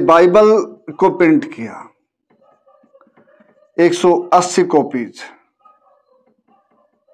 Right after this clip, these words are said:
और उसमें तीन साल लगे।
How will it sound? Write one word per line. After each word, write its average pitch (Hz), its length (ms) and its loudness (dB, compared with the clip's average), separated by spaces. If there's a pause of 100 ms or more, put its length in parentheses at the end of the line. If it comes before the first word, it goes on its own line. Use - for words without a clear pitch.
(840)
और 151 200 2
उसमें 190 500 0 (260)
तीन 202 320 0
साल 160 320 2
लगे। 117 360 -6